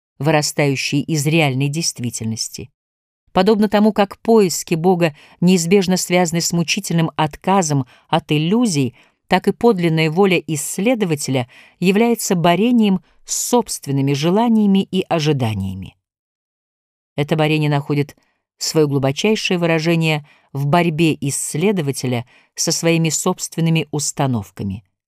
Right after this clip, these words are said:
Решающим признаком человека науки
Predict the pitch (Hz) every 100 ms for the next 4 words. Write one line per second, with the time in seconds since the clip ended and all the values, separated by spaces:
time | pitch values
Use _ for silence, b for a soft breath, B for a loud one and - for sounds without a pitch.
0 | _ _ _ _ _ - 147 139 180 214
1 | 226 - 196 - 180 147 135 - 123 -
2 | b b - 165 156 151 147 139 139 127
3 | - 120